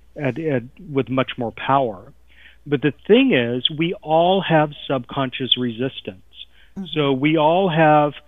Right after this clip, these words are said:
Speaker 1: programming that's built into our subconscious mind that we picked up in our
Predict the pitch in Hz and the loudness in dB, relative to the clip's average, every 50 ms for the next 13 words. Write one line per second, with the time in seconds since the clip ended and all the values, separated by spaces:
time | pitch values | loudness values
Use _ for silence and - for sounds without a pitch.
0 | - - _ _ _ - - - - 190 202 214 208 165 160 147 135 123 113 113 | -20 -20 _ _ _ -20 -16 -4 0 4 4 4 2 4 2 2 2 2 0 -2
1 | 113 110 110 113 123 117 - 131 127 113 - - 165 180 196 196 - - 185 180 | -6 -8 -8 -8 -10 -10 -10 -14 -14 -10 -2 0 0 0 0 -4 -6 -8 -8 -6
2 | 170 165 160 156 147 139 - - 156 143 131 - - 143 139 131 - 143 123 - | -4 -4 -2 -2 -2 -2 -2 -2 -4 -4 -4 -4 -6 -6 -6 -4 -6 -8 -8 -6
3 | - 135 135 135 127 113 110 107 117 110 123 123 - - 151 - - - 147 135 | -4 0 0 0 0 0 -2 -6 -6 -6 -6 -8 -4 -6 -6 -6 -2 -2 -2 -2
4 | - - 127 113 107 | -2 -4 -8 -8 -8